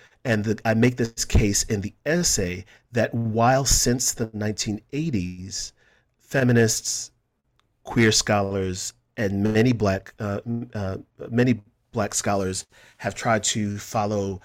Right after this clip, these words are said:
Faye Harrison in this really noble mission of decolonizing anthropology and constantly critiquing anthropology and, um, and, and having come to Jesus, Jesus moments with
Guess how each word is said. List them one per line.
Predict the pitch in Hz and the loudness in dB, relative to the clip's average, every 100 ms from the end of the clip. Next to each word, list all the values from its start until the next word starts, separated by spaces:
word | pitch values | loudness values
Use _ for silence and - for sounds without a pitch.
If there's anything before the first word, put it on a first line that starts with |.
| _ _ | _ _
Faye | _ - 113 | _ -4 -2
Harrison | 107 123 120 - 110 104 | 2 2 2 0 -2 -4
in | - 104 101 | -6 -8 -6
this | 101 - | -6 -6
really | 113 110 107 | -4 -4 -2
noble | 107 104 104 101 98 101 _ _ | 0 0 0 -4 -6 -14 _ _
mission | 117 120 120 101 | -2 -2 -2 -2
of | 95 | -2
decolonizing | 110 - - 113 95 98 92 101 | -4 -4 -6 -4 -2 -2 -4 -4
anthropology | 95 92 - 165 156 123 104 92 95 _ _ _ _ _ | -6 -8 -4 0 0 -2 -4 -6 -8 _ _ _ _ _
and | 127 120 110 104 | -4 0 2 0
constantly | - - 135 143 - 135 - 101 98 92 87 92 _ _ _ _ _ | -4 -2 0 0 -2 -4 -4 -4 -4 -4 -6 -14 _ _ _ _ _
critiquing | - 147 120 - 170 - 113 98 | -10 -8 -2 0 0 0 0 0
anthropology | 95 90 - 104 101 95 95 90 90 - | -4 -10 -8 -4 -4 -4 -8 -10 -12 -14
and, | 110 104 101 92 87 85 87 _ _ _ _ - | -10 -8 -6 -8 -10 -14 -14 _ _ _ _ -10
um, | 101 90 82 87 90 - _ - | -6 -6 -8 -12 -16 -18 _ -12
and, | 92 90 - | -10 -10 -12
and | 113 | -8
having | 110 117 123 110 | -6 -2 -2 -2
come | - 127 | -2 0
to | 123 | 0
Jesus, | 104 117 127 113 - - | -2 0 0 -2 -4 -6
Jesus | 98 131 135 113 | -6 -4 -2 -2
moments | 113 107 104 - - - - | 2 2 0 -4 -8 -8 -10
with | 101 104 - | -8 -8 -8